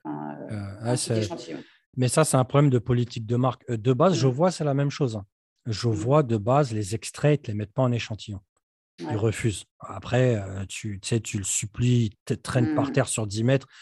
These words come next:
Speaker 2: Après, il va finir par te le donner, tu vois.
Speaker 1: <laughs>
Speaker 2: Mais, euh, Serge Lutens, c'est un peu le même problème. Par exemple, euh, moi, je sais que je suis quelqu'un, j'aime beaucoup boxeuse.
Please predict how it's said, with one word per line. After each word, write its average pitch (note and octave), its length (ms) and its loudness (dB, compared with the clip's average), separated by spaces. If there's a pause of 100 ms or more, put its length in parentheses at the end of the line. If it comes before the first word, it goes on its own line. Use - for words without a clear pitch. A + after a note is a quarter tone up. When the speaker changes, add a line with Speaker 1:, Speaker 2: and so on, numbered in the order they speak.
(180)
Speaker 2:
Après, A2+ 320 0
il A2+ 40 4
va A2 100 2
finir B2 260 2
par G2+ 160 0
te - 80 -4
le G#2+ 80 0
donner, C3 300 4
tu - 120 -6
vois. A#2+ 200 0 (320)
Speaker 1:
<laughs> - 340 -2
Speaker 2:
Mais, A2+ 100 2
euh, A2 260 2 (360)
Serge B2 340 2
Lutens, D#3 480 4
c'est - 160 -4
un A#2 140 0
peu C3+ 220 2
le C3 80 4
même B2 160 2
problème. C3 580 0 (420)
Par G#2 160 -4
exemple, A2+ 460 0
euh, G#2 760 -6
moi, B2+ 180 4
je A#2 160 2
sais A2 100 -4
que - 60 -12
je - 60 -6
suis - 80 -12
quelqu'un, A#2 260 0
j'aime G#2+ 180 -2
beaucoup G#2 260 -4
boxeuse. G#2+ 520 0